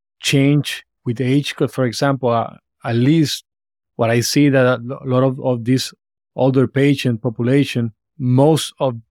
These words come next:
those stones are, are harder and they've been there for a long time. So I don't know if treating them earlier,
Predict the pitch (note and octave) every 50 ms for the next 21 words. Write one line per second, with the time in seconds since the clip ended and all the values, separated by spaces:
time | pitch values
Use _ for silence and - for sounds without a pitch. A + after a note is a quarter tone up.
0 | _ _ _ - C3+ C#3 C3+ - - - D3+ D3 D3+ C#3+ - - C3 A#2+ - B2
1 | B2 B2 G#2 - B2+ C3 C3+ C3+ A#2 G#2 G#2 G2+ - _ _ _ _ _ _ -
2 | A#2+ A#2 A#2+ A2+ G#2+ G2+ A#2 A#2 A2 A2 B2 B2 A#2+ A#2+ A#2 G#2 - C3+ A#2+ A2+
3 | A2+ A#2+ B2+ B2 - - C#3 C#3+ C#3+ C3+ B2 G#2 - B2 A2+ A2+ A2+ A#2+ B2 B2+
4 | B2+ B2 A2 - - _ _ _ _ - - C3+ C3 B2 A#2+ A#2+ A#2 A#2+ C3 C#3
5 | C3+ B2+ A#2 A2+ A2+ A2+ A2